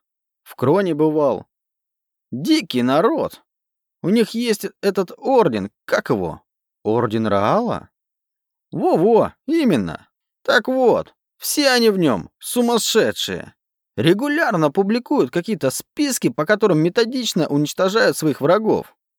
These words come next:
Правда, как попадают в эти самые враги, я, честно говоря, не знаю.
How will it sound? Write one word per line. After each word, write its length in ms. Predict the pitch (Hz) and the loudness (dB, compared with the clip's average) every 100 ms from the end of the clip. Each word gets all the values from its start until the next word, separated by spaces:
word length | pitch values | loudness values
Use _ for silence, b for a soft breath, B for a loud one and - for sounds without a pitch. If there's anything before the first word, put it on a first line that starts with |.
| _ | _
Правда, 760 | - 160 185 165 175 160 113 - - _ | -2 0 2 2 2 2 2 -4 -12 _
как 200 | - 165 | -4 -4
попадают 600 | - - 175 175 262 - | -4 0 0 2 2 2
в 60 | 185 | 2
эти 160 | 170 143 | 0 0
самые 420 | - 170 127 123 | 0 2 2 2
враги, 320 | 139 139 117 | 2 2 0
я, 200 | 131 - | 0 -2
честно 360 | - 165 151 117 | -2 -4 -2 0
говоря, 360 | 120 127 160 | 2 4 2
не 120 | 110 | 0
знаю. 500 | 95 120 165 135 80 | -2 -2 -2 -2 -6